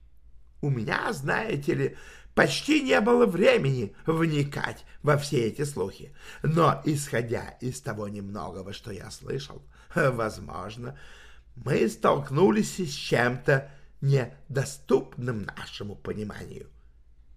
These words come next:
Есть многое на свете, друг Горацио. Что вы обо всём этом думаете, мистер Холмс? Теперь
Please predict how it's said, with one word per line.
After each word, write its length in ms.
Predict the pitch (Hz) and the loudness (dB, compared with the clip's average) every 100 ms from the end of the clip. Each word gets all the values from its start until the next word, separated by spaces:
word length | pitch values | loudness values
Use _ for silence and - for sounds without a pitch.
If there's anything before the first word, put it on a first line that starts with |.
| - - - - | -20 -20 -20 4
Есть 600 | 208 254 294 226 - - | 8 8 6 -2 -6 -2
многое 1600 | 156 143 123 120 - 247 285 294 285 285 269 262 220 165 151 127 | 0 2 0 0 4 6 6 4 4 6 6 6 2 4 4 2
на 160 | 127 | -2
свете, 500 | - - 117 113 123 | -6 0 0 2 -4
друг 400 | 110 135 147 113 | 0 2 2 0
Горацио. 720 | 131 120 117 143 - 113 101 - - - - - - - - - - - - | -2 0 0 -4 -8 -10 -10 -14 -20 -20 -20 -20 -18 -20 -20 -18 -16 -16 -18
Что 360 | - 247 285 | -6 -2 -2
вы 140 | 277 233 | 2 0
обо 340 | - 175 - | 0 -4 -4
всём 280 | - 120 104 | -2 -2 -2
этом 220 | 95 - | -4 -4
думаете, 540 | - - 95 - - - - - | -2 -4 -8 -14 -18 -20 -8 0
мистер 560 | 139 135 147 - 80 | 4 4 0 -4 -12
Холмс? 760 | - 113 87 - 69 - - - - - - - - - - - - - - - - - - - | -6 -2 -2 -4 -14 -16 -18 -20 -20 -20 -20 -20 -20 -20 -20 -20 -20 -20 -20 -20 -20 -20 -16 -4
Теперь 540 | 143 139 185 220 | -4 0 -2 -2